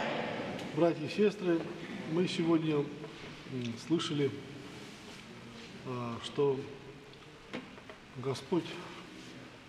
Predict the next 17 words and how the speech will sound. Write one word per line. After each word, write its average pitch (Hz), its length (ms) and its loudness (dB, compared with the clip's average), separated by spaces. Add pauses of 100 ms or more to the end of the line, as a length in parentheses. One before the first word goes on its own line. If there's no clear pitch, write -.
(360)
а, 120 240 -4 (140)
посетив, - 440 2 (520)
а, 123 400 -2
город 139 340 6
Капернаум, 143 600 6 (1800)
выходит 143 360 4
на 135 100 6
свое, 139 420 4 (360)
вот, 120 120 -6 (160)
служение 147 480 2 (1080)
и 120 260 -2 (320)
говорит, 135 340 2 (1040)
вместо 135 400 2
посаженного 135 800 4
в - 100 -6
темницу 139 480 0
Иродом 131 420 4